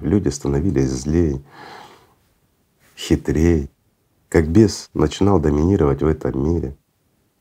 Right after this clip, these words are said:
Ведь каждый человек это видит.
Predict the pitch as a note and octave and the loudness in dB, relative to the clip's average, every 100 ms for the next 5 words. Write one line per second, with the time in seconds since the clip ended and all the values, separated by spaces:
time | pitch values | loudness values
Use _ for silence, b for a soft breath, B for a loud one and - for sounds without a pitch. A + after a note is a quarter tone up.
0 | _ b b _ _ _ D2+ D2 C#2 - | _ b b _ _ _ -4 -4 -4 0
1 | C#2 E2+ D#2 - F#2+ G2 - - C2 D2+ | 0 0 -6 -4 -2 -2 -4 -6 -2 -2
2 | D#2+ - | -2 -6